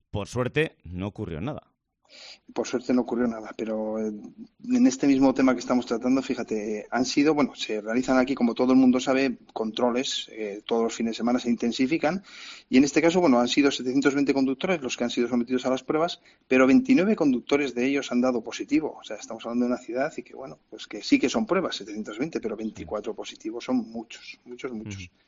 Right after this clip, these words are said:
Speaker 1: Bueno.
Speaker 2: Entonces, bueno, pues parece que estamos volviendo un poco, parecía que se había calmado, pero volvemos un poco a lo de antes, ¿eh? A lo antiguo, a lo antiguo, a la chapada, que no nos damos cuenta,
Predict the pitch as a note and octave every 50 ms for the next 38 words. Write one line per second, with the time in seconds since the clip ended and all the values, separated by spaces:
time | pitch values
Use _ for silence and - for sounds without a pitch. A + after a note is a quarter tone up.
0 | _ _ _ _ _ G2 F#2+ E2 D#2 - - B2 A#2+ A#2+ C#3 C3+ A2 - - _
1 | A2 G#2+ A2+ C3+ B2 A#2+ - B2+ C3 C3 B2+ B2 B2 C3 C3+ C3+ B2+ B2 C3 A#2+
2 | - C#3+ B2+ B2+ A2 A2+ - - B2 - C3+ B2 - B2+ C3 C3 B2+ B2+ B2+ B2+
3 | C3 C3+ C#3+ C#3 - C3+ A#2+ A2+ A#2 A#2 C3+ D#3+ E3+ D3 D3+ C#3+ C3 C3+ - C3+
4 | B2+ A2+ G#2 G2+ G#2 A2+ A#2+ A2+ - - - - A#2 B2 B2+ A2+ A#2 A#2+ B2 A#2+
5 | A2 - D#3+ E3+ D#3+ C3+ A2 G#2 F#2+ - - - A#2 A#2 A#2 A2+ A2+ A2 D3 D3+
6 | D3 C#3 - - B2 A2+ - C#3+ C3 A2+ - A#2 C3 C#3+ C#3 B2 B2 B2 A#2+ A#2
7 | - - A#2+ A2+ - - -